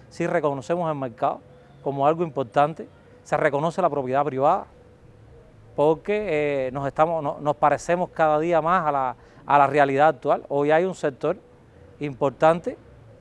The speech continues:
no estatal, que se desenvuelve dentro de esa forma de, de propiedad y es algo que ciertamente está implícito en la sociedad. Estamos reconociendo verdaderamente lo que está sucediendo.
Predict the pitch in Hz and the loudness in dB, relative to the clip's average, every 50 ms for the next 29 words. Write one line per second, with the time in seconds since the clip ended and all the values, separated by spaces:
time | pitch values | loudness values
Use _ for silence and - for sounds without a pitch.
0 | - - - - - 139 143 156 160 - - 185 - 160 170 220 320 - - _ | -20 -20 -20 -14 -8 -4 -2 -2 0 0 0 0 2 2 2 2 0 -6 -18 _
1 | - - - - - - - - - 156 151 - 170 165 151 - 156 143 139 135 | -20 -20 -20 -20 -20 -20 -12 -6 -4 -4 0 2 2 2 2 0 -2 -6 -4 -2
2 | 131 151 175 185 190 196 156 139 151 151 160 160 135 - 156 151 147 156 151 170 | 0 0 0 0 -2 -2 0 0 2 2 2 0 0 0 2 2 2 2 0 -2
3 | - - 170 175 175 170 170 160 151 147 151 160 165 170 165 160 160 151 143 135 | -2 0 0 0 0 0 0 0 0 0 0 0 0 -2 -2 -2 -4 -4 -6 -10
4 | 135 127 135 143 131 147 147 131 139 139 156 190 220 - - - - - - - | -8 -6 -6 -4 -2 -2 -4 -2 0 0 0 0 0 -2 -8 -20 -20 -20 -14 -8
5 | - 156 143 127 151 156 160 190 180 170 156 - 165 147 127 147 135 135 139 156 | -4 -2 0 0 0 2 0 0 -2 -2 -4 -4 -4 -4 -2 -2 -4 -4 -4 -6
6 | 156 240 233 185 - - 160 156 147 131 156 180 165 170 156 160 151 147 127 - | -6 -6 -6 -6 -4 -4 -4 -4 -4 -6 -8 -8 -8 -8 -6 -6 -4 -4 -6 -8
7 | 135 120 131 143 175 170 - - - - - 147 - 190 202 208 190 185 165 170 | -10 -8 -6 -6 -6 -8 -10 -20 -20 -16 -6 2 4 4 6 6 4 2 2 0
8 | 165 160 147 - 233 240 226 202 156 - - - _ - - - - 151 143 151 | 0 -2 -2 -2 -2 -2 0 -2 -6 -8 -10 -14 _ -20 -8 -2 -2 0 2 4
9 | 147 147 156 160 202 220 180 202 175 156 131 147 127 - 175 175 - - 156 131 | 4 4 4 2 2 2 2 2 2 2 0 -4 -6 -2 -2 -2 -2 -4 -10 -8
10 | 139 131 123 107 101 | -8 -6 -8 -8 -10